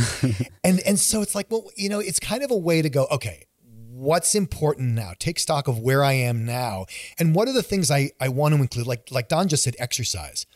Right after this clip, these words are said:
Speaker 2: Exercise to me when I was twenty is not the same as exercise now. And I'm not saying it's better
Speaker 1: Mm.
Speaker 2: or worse. It's just so much different 'cause my body is different. And,
Speaker 1: Yeah.
Speaker 2: and my lifestyle is different.
Speaker 1: Yeah, I think that's the thing that I've very much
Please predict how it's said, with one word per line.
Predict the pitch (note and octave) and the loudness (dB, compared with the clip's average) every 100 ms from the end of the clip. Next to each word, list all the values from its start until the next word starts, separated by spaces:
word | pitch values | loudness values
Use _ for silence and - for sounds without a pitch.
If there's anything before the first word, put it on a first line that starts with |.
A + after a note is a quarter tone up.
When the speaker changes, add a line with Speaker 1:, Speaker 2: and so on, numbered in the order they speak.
| - - - - _ | -20 -20 -20 -20 _
Speaker 2:
Exercise | F3+ - C4 - - D#3+ D#3 - | -2 0 2 2 2 4 2 0
to | - | 2
me | C3+ B2+ C#3 | 4 4 4
when | B2+ B2 | 2 0
I | A#2 | -2
was | A#2+ G#2 - | -4 -4 -6
twenty | - C#3 D3+ F#2+ | -4 -2 -2 -2
is | F#2+ G2+ G2 | -8 -10 -8
not | A2 C3 E3+ | -4 -2 -2
the | F3+ | -2
same | - D#3 | 0 0
as | C#3+ | 0
exercise | A2+ - B2 - G#2 G2+ | -2 -4 -6 -4 -4 -6
now. | D3 F3+ E3 D#2+ - - - - | -4 -2 -2 -6 -12 -18 -20 -2
And | E3+ | 2
I'm | F3+ | 4
not | F3 F3+ | 2 2
saying | - D#3 | 2 2
it's | B2+ | 2
better | - C3 | 2 4
Speaker 1:
Mm. | |
Speaker 2:
or | A2+ | 2
worse. | B2 A3+ - | 2 0 0
It's | C3 | -2
just | C3+ - | -2 0
so | A#2+ | 0
much | G2+ | -2
different | - E3+ C#3+ | -4 -4 -6
'cause | G#2 | -2
my | A#2 | -2
body | - A#2 F3 D#3+ | -2 -4 0 2
is | G#2+ | 0
different. | - E2+ - _ _ _ _ _ _ _ - - _ | -4 -12 -18 _ _ _ _ _ _ _ -20 -20 _
And, | C3 B2+ A2 | 2 4 4
Speaker 1:
Yeah. | C#2 D#2 - | 0 -10 -4
Speaker 2:
and | - B2+ | 2 4
my | |
lifestyle | B2 B2 E3 - A2+ F2 | 4 2 2 0 -2 -6
is | E2+ | -10
different. | - E2 - _ _ _ _ _ - - - _ | -12 -16 -20 _ _ _ _ _ -18 -18 -20 _
Speaker 1:
Yeah, | C3+ A2 F2+ | 2 4 4
I | A2+ | 2
think | - F#3 F#3 | 2 -2 2
that's | E3+ - | 2 2
the | - B2+ | 0 0
thing | - A2 | 2 2
that | G2+ | 2
I've | G2 F2 | 2 0
very | F2+ G2+ G#2 | 0 2 4
much | G2+ F2+ - - | 4 2 0 -4